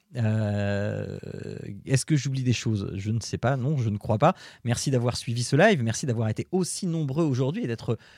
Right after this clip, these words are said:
restés. Je ne sais pas, euh, je ne sais pas du tout, euh, combien de personnes sont encore sur le live, puisque je n'ai pas le, euh, <laughs> je n'ai pas le retour Twitch devant les yeux. Euh, ce qui peut totalement se corriger et ce que je fais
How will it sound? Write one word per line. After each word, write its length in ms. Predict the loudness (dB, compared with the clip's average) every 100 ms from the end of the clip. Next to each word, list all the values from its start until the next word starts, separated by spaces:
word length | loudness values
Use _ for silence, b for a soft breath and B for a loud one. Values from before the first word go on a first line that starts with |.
| b -6
restés. 560 | 2 2 2 0 0
Je 100 | 0
ne 40 | 0
sais 160 | 0
pas, 240 | 2 2 2
euh, 720 | -4 -4 -4 -2 -2 -4 -6
je 120 | -6
ne 60 | -8
sais 120 | -6
pas 140 | -4 -4
du 140 | -6
tout, 240 | -8 -2
euh, 120 | 0 0
combien 400 | -2 -4 -2 -4
de 100 | -4
personnes 380 | -6 -6 -6 -6
sont 260 | -8 -8
encore 280 | -8 -6 -8
sur 260 | -6 -6 -2
le 120 | 0
live, 340 | 2 2 -2
puisque 260 | -8 -8 -8
je 100 | -4
n'ai 120 | -4
pas 140 | -6 -8 b b b
le, 380 | 2 4 4 2
euh, 300 | 0 0 -2
<laughs> 320 | 0 0 0
je 60 | -2
n'ai 100 | -2
pas 120 | -2
le 60 | -2
retour 360 | -4 -6 -10
Twitch 440 | -10 -10 -8 -10 -12 b b b _
devant 440 | -6 0 2 2
les 280 | 2 2 2
yeux. 220 | 2 2 b b b b b -2
Euh, 840 | 0 2 0 -2 -4 -4 -4 -4
ce 320 | -8 -10 -6 -4
qui 240 | -4 -10
peut 280 | -10 -8 -8 _
totalement 680 | -10 -8 -6 -6 -6 -8 -10
se 400 | -14 -18 -10 -10 -10
corriger 720 | -8 -6 -6 -6 -6 -6 -8
et 40 | -14
ce 100 | -12
que 100 | -10
je 140 | -10
fais 200 | -10 -12